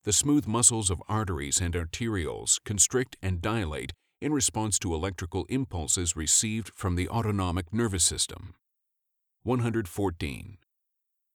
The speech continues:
What collects sound waves from the environments that are conducted by the external auditory canal, about three centimeters long,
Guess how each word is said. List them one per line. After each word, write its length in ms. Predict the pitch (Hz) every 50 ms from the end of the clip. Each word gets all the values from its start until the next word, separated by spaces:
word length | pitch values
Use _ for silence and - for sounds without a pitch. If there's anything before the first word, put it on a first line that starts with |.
| _ _
What 180 | 165 190 - -
collects 400 | - 143 120 117 117 - - -
sound 320 | - - 127 131 131 113 85
waves 400 | 80 67 65 67 - - - -
from 180 | - - 107 104
the 100 | 107 107
environments 720 | 104 98 98 110 107 101 87 67 58 - - - - - -
that 180 | 98 104 104
are 80 | 104 101
conducted 600 | - - 104 98 107 110 110 - - 123 113 90
by 240 | 87 85 87 87 85
the 160 | 78 90 90
external 580 | 85 87 - - - 127 123 123 127 123 - -
auditory 520 | 107 107 104 104 95 - 104 101 95 95 82
canal, 520 | - - 95 101 104 87 76 60 - - - _ -
about 300 | - 113 139 143 135 -
three 220 | - - 120 117
centimeters 560 | - - 110 98 92 90 82 - 78 78 -
long, 340 | 113 110 90 67 64 64